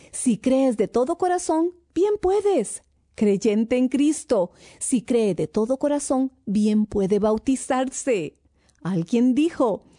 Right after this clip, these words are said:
"El bautismo no le convierte en un creyente,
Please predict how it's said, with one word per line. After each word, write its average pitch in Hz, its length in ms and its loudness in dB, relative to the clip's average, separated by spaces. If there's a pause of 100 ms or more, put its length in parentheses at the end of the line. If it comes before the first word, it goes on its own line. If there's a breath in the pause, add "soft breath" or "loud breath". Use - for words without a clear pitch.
(300 loud breath)
"El 233 220 2
bautismo 269 800 0
no 208 380 4
le 226 180 2
convierte 220 640 0
en 214 140 2
un 202 120 2
creyente, 226 720 0